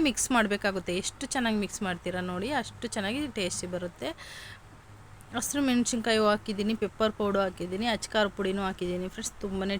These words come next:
ಟೇಸ್ಟಿಯಾಗಿರುತ್ತೆ. ನೋಡಿಕೊಂಡು ಖಾರಕ್ಕೆ ಅನುಗುಣವಾಗಿ ನಿಮ್ಮ ಅನುಗುಣ ಹೇಗಿರುತ್ತೋ ಹಾಗೆ ಸೇರಿಸ್ಕೊಳ್ಳಿ. ನಾನಿಲ್ಲಿ ಅರ್ಧ, ಅರ್ಧ ಹೋಳು ತೆಂಗಿನ ತುರಿ ಕೂಡ ಇಟ್ಕೊಂಡಿದ್ದೆ. ಹಾಗೆ ಸ್ವಲ್ಪ ಕೊತ್ತಂಬರಿ ಸೊಪ್ಪು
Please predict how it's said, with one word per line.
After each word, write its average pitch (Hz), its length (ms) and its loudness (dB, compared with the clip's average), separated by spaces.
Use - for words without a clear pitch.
ಟೇಸ್ಟಿಯಾಗಿರುತ್ತೆ. 180 760 -2
ನೋಡಿಕೊಂಡು 359 580 8
ಖಾರಕ್ಕೆ 226 360 4
ಅನುಗುಣವಾಗಿ 269 720 6
ನಿಮ್ಮ 226 180 4
ಅನುಗುಣ 247 300 4
ಹೇಗಿರುತ್ತೋ 214 520 4
ಹಾಗೆ 202 240 0
ಸೇರಿಸ್ಕೊಳ್ಳಿ. 202 540 -2
ನಾನಿಲ್ಲಿ 277 420 2
ಅರ್ಧ, 196 180 2
ಅರ್ಧ 220 160 2
ಹೋಳು 220 180 6
ತೆಂಗಿನ 214 320 4
ತುರಿ 196 140 2
ಕೂಡ 190 80 2
ಇಟ್ಕೊಂಡಿದ್ದೆ. 196 640 0
ಹಾಗೆ 269 280 8
ಸ್ವಲ್ಪ 214 220 0
ಕೊತ್ತಂಬರಿ 202 420 0
ಸೊಪ್ಪು 208 220 -6